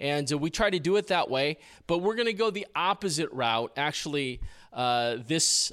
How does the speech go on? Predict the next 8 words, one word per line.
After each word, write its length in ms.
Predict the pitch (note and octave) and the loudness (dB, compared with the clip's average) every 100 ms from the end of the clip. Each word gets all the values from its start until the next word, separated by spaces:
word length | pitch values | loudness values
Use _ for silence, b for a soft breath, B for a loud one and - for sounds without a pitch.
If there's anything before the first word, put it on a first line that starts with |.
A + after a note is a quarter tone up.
| - | -6
uh, 360 | B2+ B2 A2+ G#2+ | -4 -2 -2 -4
this 320 | - B2 E3 | -10 -2 0
series. 640 | - - E3 B2+ E2 - - B B | 2 2 2 -2 -4 -6 -8 B B
We're 180 | D#3 G3 | -2 0
gonna 220 | G#3 G3+ | 0 -2
go 560 | D3 E3+ D#3+ D3+ D3+ - | -2 -2 0 2 0 -2
more 220 | C#3+ C#3+ | -2 -2
intellectual, 960 | E3+ F#3 G#3+ G3 G3 - A3 A3 A3+ - | -2 -2 0 0 0 0 0 0 -2 -4